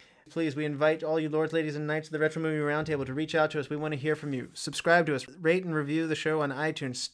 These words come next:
Spotify, Stitcher, Apple Podcasts, wherever you get your podcasts. Give us a like on Facebook. Email us at retromovieroundtable at yahoo dot com if you want to be on the show or if you want to talk to us in greater detail. As always, thank you for listening. Be good to each other and watch more movies.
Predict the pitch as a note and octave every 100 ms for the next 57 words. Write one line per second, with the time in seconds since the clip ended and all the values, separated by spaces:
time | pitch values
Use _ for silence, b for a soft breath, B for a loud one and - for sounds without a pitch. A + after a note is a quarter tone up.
0 | _ _ D#3+ D#3 D3+ C3 C3 C3 F3 E3+
1 | C#3 B2 D3+ D#3 D3+ E3 E3 D3 C3+ E3
2 | E3+ F3+ G3+ F#3 D#3 C#3 C3+ B2+ - -
3 | B B B F3 F3+ F#3+ F3 F3+ F3 E3
4 | E3+ F3+ F3+ A2+ - B _ G3+ G#3 G3
5 | E3+ E3 D3 E3 E3+ F3+ E3 D#3+ D#3+ D3+
6 | D3+ D#3 D3 B2+ C3 C3 B2+ C3 B2 B2
7 | - D#3 F3 F#3 E3+ - B2+ C3 B2+ D3
8 | E3+ F3+ G3+ A3+ A3+ B B B - C3
9 | D#3 D#3 E3 F3 F3+ F#3 F#3+ F#3 F3+ -
10 | D#3 E3 F#3+ F#3+ D3 F#3 E3 C#3+ B2 A#2
11 | - D#3+ F3+ A3+ G#3 D3 A#2+ - - D#3+
12 | D#3+ E3 D#3+ E3 F#3 C3+ C#3+ C3+ D3 D#3
13 | F3 F3+ E3 B2+ B2+ B2+ B2+ C3+ D3+ D3
14 | D#3 F3 C#3